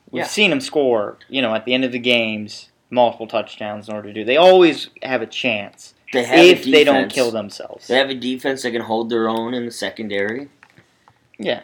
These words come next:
Speaker 2: It's just, does that defense jump the gun? Do they, do they
Speaker 1: Step
Speaker 2: go
Speaker 1: on
Speaker 2: ahead?
Speaker 1: balls
Speaker 2: Yeah,
Speaker 1: and
Speaker 2: what's up with that? Don't be grinding nuts.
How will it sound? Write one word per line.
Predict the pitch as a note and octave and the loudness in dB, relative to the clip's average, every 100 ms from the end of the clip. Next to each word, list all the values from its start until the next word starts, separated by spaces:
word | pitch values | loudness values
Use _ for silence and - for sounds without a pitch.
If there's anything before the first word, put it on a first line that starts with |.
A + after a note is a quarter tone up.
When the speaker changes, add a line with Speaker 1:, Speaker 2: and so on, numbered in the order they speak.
| - | -4
Speaker 2:
It's | A#2+ A#2 - | -2 0 -2
just, | A#2+ G#2+ G#2+ - - _ _ _ - - A2 | -2 0 -2 -8 -12 _ _ _ -20 -20 -6
does | A2 A2 G#2 | -2 -2 -2
that | A2 G#2 | -4 -4
defense | F#2+ G#2+ G#2+ A2 G#2+ - | -8 -10 -6 -6 -8 -8
jump | A2+ A2 | -8 -8
the | A2 | -10
gun? | F#2 G2 G2+ G#2+ | -10 -8 -6 -8
Do | G2+ | -10
they, | F#2+ F#2+ F#2+ F#2 F2+ - _ _ _ _ F#2 | -8 -8 -6 -8 -12 -16 _ _ _ _ -18
do | F#2+ G2 | -10 -8
they | F#2+ | 0
Speaker 1:
Step | B2+ | 2
Speaker 2:
go | A#2 | 4
Speaker 1:
on | B2+ | 4
Speaker 2:
ahead? | B2+ | 4
Speaker 1:
balls | A#2 A#2+ A#2+ A#2+ A#2 A2+ A#2 A#3+ | 6 8 8 6 4 0 -6 -4
Speaker 2:
Yeah, | C#4 A#3 E3 | 2 4 4
Speaker 1:
and | A#3+ | 2
Speaker 2:
what's | A#3 F4+ | 0 -2
up | - | -4
with | - - | -6 -10
that? | D2 D2 - _ _ _ _ _ - - _ - - - - - - _ _ _ _ | -12 -12 -14 _ _ _ _ _ -6 -6 _ -6 -6 -8 -12 -12 -12 _ _ _ _
Don't | C3+ C#3+ | -16 -12
be | A3+ | -10
grinding | D3 F#2+ F#2 F#2 E2+ D#2+ | -8 -6 -6 -8 -10 -12
nuts. | E2 A2+ - - | -10 -12 -12 -18